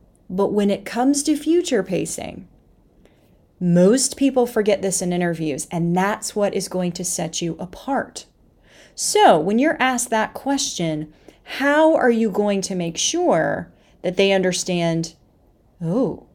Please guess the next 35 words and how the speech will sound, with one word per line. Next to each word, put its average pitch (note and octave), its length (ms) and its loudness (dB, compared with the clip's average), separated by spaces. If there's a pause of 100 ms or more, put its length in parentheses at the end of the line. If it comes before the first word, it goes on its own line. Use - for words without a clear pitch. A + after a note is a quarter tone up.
(680)
he B3 220 -2
or A#3+ 140 2
she G#3 280 -2
understands F#3 800 -6
where E3+ 220 -2
they D#3+ 140 -4
fit A3 340 0
in F3 80 -2
this E3 220 -4
organization D#3 720 -6
and D3+ 260 -10
they're E3 240 0
gonna D#3 200 -2
be - 140 -8
a - 80 -6
good - 220 -8
fit"? - 420 -14 (1300)
When A3+ 180 0
else A#3 260 2
could E3 200 -6
this D3+ 200 -6
come - 200 -12
up? - 240 -14 (580)
Well, G#3 380 4 (160)
a A3 80 0
lot D4 180 6
of G4 80 2
people C#4+ 240 2
get F#3+ 220 -2
hung F3+ 260 -2
up E3+ 220 0
on, D#3+ 300 -4 (100)
"I've E3+ 180 -8
never G#3+ 540 0
had F3 720 -2